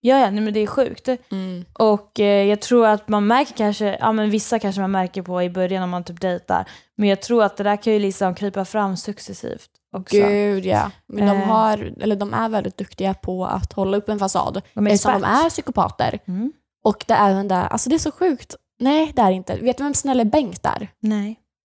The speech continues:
Speaker 2: Det är ju en man som, eh, mördade flera, jag tror han är en seriemördare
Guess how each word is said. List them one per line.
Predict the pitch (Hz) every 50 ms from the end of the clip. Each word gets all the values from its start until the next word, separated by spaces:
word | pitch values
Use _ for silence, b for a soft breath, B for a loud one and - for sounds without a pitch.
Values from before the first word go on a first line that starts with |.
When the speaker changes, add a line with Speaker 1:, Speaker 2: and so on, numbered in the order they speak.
| _ _ _ _ -
Speaker 2:
Det | 214 254
är | 254 240 233 202 175
ju | 165 170 196 - -
en | - 180 185
man | 175 165 - 185 180 180 180
som, | - - 196 180 175 175 175 175
eh, | 175 175 180 180
mördade | 180 180 180 180 180 185 185 185 208 214 208 208 - - _ _ _ _ _ _ _ _ _ _ _ _ _ _ - -
flera, | - - - - - 202 185 165 156 185 202 208 196
jag | 196 -
tror | 226 214
han | 208
är | 190
en | 180
seriemördare | - 208 190 185 190 190 185 185 185 196 208 208 202 165 -